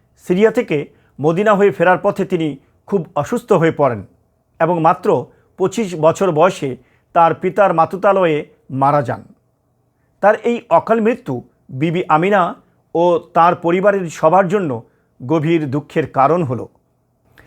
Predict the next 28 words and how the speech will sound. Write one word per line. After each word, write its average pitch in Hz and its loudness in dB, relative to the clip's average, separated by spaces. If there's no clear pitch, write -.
আবদুল্লাহ 247 2
তার 240 4
ভবিষ্যৎ 180 -4
সন্তানের 190 -2
জন্য 202 0
সম্পত্তি 220 -2
হিসেবে 190 0
পাঁচটি - -4
উট, 175 -2
এক 165 0
পাল 185 2
মেষ 156 0
এবং 185 2
উম্মে 214 0
আয়মন 190 0
নামে 196 0
একজন 165 -2
দাসী 156 0
রেখে 147 -2
যান। - -12
হযরত 175 2
মুহাম্মদ 262 0
সাল্লাল্লাহু 254 2
আলাইহি 269 2
সাল্লাম 254 0
এর 190 0
জন্ম 180 2
তারিখ 220 0